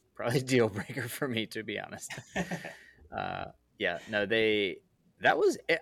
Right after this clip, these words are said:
Speaker 1: honestly, I was very taken aback. It was very horror, uh, esque. Not, like,
Speaker 2: Mm-hmm.
Speaker 1: body horror,
Speaker 2: Yeah.
Speaker 1: but, like, like,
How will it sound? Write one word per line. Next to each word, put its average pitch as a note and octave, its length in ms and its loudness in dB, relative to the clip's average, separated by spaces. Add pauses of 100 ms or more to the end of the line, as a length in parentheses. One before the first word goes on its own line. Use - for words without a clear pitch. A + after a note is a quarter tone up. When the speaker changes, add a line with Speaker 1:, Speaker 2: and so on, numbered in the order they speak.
Speaker 1:
honestly, C3+ 440 4
I G2 140 6
was B2+ 280 0 (120)
very G2+ 260 2
taken F#2+ 280 -8
aback. C#2+ 420 -6
It A#2+ 120 -4
was G#2+ 180 -2
very G2+ 260 2
horror, A2 580 0 (320)
uh, G2 200 0
esque. - 440 -10 (320)
Not, A2+ 180 0
like, G#2+ 300 -4
Speaker 2:
Mm-hmm. A#2+ 240 -10
Speaker 1:
body G#2 240 4
horror, C3+ 280 2
Speaker 2:
Yeah. G3 100 -6
Speaker 1:
but, F#2 180 0
like, F#2+ 480 -4
like, F#2 180 -8